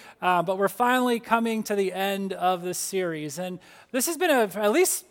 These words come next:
at least for me, hopefully for all of you as well, but this has been, um, an encouraging and challenging series. Uh, just be reminded of what it means to be the people of God, remind,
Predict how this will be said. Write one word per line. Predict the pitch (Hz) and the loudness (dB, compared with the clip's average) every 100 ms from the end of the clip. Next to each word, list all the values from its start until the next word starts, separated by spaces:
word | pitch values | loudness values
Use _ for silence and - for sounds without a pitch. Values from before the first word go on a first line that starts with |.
| - | -2
at | 247 | 4
least | 302 415 | 6 6
for | - | 4
me, | 277 302 226 | 4 6 6
hopefully | 202 285 - 277 254 | 6 6 6 2 2
for | - 233 220 | 4 6 8
all | 220 | 6
of | 208 | 4
you | 220 214 | 2 2
as | 196 | 4
well, | 214 185 | 4 4
but | 185 | 2
this | 269 254 | -2 -4
has | 269 | -4
been, | 214 240 240 214 - - - | 2 4 2 -2 -14 -14 -2
um, | 196 185 185 | 2 2 0
an | 190 | -4
encouraging | 190 - 330 339 262 320 294 | -2 2 4 4 0 0 0
and | 226 226 | 0 -2
challenging | - - 214 202 185 170 170 | -4 4 4 6 2 -2 -4
series. | - 170 156 139 139 - _ - - - | -4 -6 -6 -8 -14 -18 _ -20 -20 -8
Uh, | 185 175 | -2 0
just | 170 208 - | -2 -6 -2
be | 277 | 0
reminded | 240 214 202 220 254 254 | 2 4 8 8 6 2
of | 233 | 2
what | 226 214 | 2 0
it | |
means | 196 233 247 220 | 0 0 0 -2
to | 220 | -4
be | 233 240 | -4 -4
the | 214 | -4
people | - 240 240 226 | -4 -4 0 0
of | 202 | 2
God, | 220 226 226 | 2 4 2
remind, | 196 190 196 226 247 226 | 0 4 6 6 4 -2